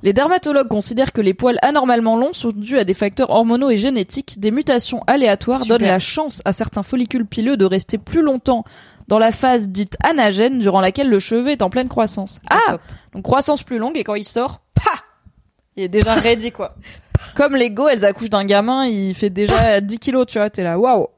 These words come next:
Speaker 1: il est déjà en C P
Speaker 2: Dix
Speaker 1: quand même,
Speaker 2: kilos.
Speaker 1: l'enfant. Non, j'exagère,
Speaker 2: <laughs> Il
Speaker 1: mais il y a
Speaker 2: a été
Speaker 1: des
Speaker 2: extrait, là.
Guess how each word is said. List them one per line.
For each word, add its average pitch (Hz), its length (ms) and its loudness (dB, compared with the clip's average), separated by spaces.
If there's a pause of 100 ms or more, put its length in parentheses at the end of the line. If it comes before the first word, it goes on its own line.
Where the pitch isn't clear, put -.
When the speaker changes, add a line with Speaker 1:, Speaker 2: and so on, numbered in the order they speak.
Speaker 1:
il 190 140 -6
est 196 40 -2
déjà 202 240 -2
en 220 60 -4
C 240 140 -4
P - 80 -8
Speaker 2:
Dix 285 60 -2
Speaker 1:
quand 240 120 2
même, 214 80 4
Speaker 2:
kilos. 196 120 2
Speaker 1:
l'enfant. 196 320 -2
Non, 196 160 2
j'exagère, 214 480 0
Speaker 2:
<laughs> 240 40 0
Il 208 40 0
Speaker 1:
mais 196 80 2
il 190 40 4
y 196 40 4
a - 20 4
Speaker 2:
a - 20 2
été 190 200 2
Speaker 1:
des 370 60 4
Speaker 2:
extrait, - 480 -2
là. 185 160 2